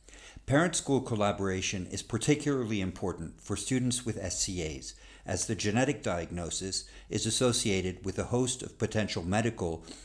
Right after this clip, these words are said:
and neurodevelopmental features that can impact a student's success in school. Children with S C As often require a range of services within multiple systems of support, including, but not limited to,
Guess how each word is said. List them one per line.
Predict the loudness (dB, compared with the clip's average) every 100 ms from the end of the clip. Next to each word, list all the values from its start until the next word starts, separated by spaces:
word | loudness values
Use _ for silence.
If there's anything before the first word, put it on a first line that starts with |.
| -10
and | -2 2
neurodevelopmental | 4 4 4 0 0 0 2 2 2 0
features | -2 -8 -8 -6 -6 -8 -6 -4
that | -2
can | 0 0
impact | 4 2 2 -2 -4 -10 -6
a | -4
student's | 0 2 2 0
success | -2 0 0 0 -2 -4 -6
in | -2
school. | -2 2 2 2 -6 -20 -20 -20 -20 -20 -20 -20 -20 -10
Children | 4 6 6 6
with | 4 4
S | 2 2
C | 0 0
As | -2 -6 -2
often | 0 2 0 0
require | -2 -2 -2 -2 -6 -12 -6
a | 2
range | 6 6 4
of | 2
services | 2 2 0 -2 -2 -2
within | -4 -2 0
multiple | 2 2 -2 -4 -2
systems | 0 0 -2 -4 -4
of | -4
support, | -4 -6 -8 -8 -10 -20 -20 -14 -8
including, | -4 4 4 4 2
but | -4 -2
not | 0 0 0
limited | 4 4 4 0 -6
to, | -8 -6 -6